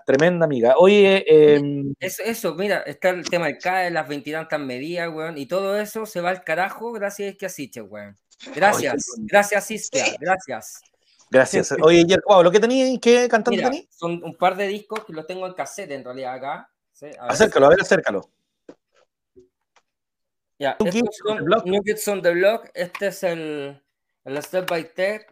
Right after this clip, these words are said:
Speaker 2: el Step by Step y el Hanging Tough, que son como discos del ochenta y nueve y el noventa respectivamente, noventa y uno, no me acuerdo ya,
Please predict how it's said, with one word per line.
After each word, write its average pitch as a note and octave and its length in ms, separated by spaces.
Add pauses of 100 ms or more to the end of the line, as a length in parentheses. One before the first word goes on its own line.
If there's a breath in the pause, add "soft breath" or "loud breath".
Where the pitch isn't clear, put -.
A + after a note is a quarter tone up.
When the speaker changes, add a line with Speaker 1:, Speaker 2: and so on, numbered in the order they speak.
Speaker 2:
el C#3 300
Step E3+ 200
by E3+ 120
Step F#3+ 220
y F#3+ 60
el F#3 80
Hanging F#3 340
Tough, G3+ 200 (440)
que D3 120
son F#3+ 280
como F3 640
discos E3+ 480
del D#3+ 240
ochenta D3 340
y D3+ 60
nueve F3+ 240
y F#3 60
el F3+ 100
noventa F3+ 340
respectivamente, F3+ 800
noventa D#3+ 300
y D#3+ 100
uno, F3+ 100
no E3 120
me D3 40
acuerdo D#3+ 260
ya, F#3+ 240